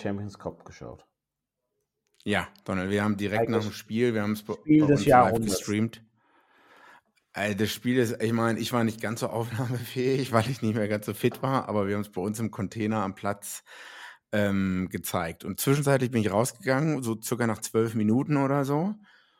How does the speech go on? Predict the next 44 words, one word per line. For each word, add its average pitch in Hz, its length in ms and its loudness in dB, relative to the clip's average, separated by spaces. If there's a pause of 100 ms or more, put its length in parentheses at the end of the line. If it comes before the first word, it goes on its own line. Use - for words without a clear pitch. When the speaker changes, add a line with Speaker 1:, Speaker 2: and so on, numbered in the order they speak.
(140)
Speaker 2:
um, 113 360 2
Speaker 1:
Mhm. 104 80 0
Speaker 2:
äh, 104 480 -4 (180)
<laughs> - 200 -12
um 117 100 0
mir 113 160 6
was 104 180 0
zu 117 100 4
essen 113 220 0
und 113 120 2
zu 104 100 -2
trinken 113 260 -2
zu 127 140 -2
holen, 123 160 0
weil 104 160 -2
ich 104 100 -12
dachte, 117 500 -4 (480)
die 107 120 2
ganze 104 260 2
Nummer 101 320 4
ist - 160 -6
gelaufen. 90 600 -6 (320)
Ähm, 87 960 -6 (240)
ja, 87 240 0 (400)
bin 123 120 4
dann 135 100 8
aber 107 180 2
zum 113 140 -2
Glück 110 180 -2
wiedergekommen 92 760 -4
und 92 200 -10
hab 90 140 -12
weitergeschaut. 90 680 -12 (760)
Aber 107 400 0
ich 110 100 -6
meine, 113 180 -2
du 123 200 -4
warst 107 180 2
ja 90 80 -4
vor - 240 -8
Ort. - 380 -4 (640)
Speaker 1:
Ja. 131 260 0
Speaker 2:
In 104 320 2 (260)
Dublin. 82 460 -10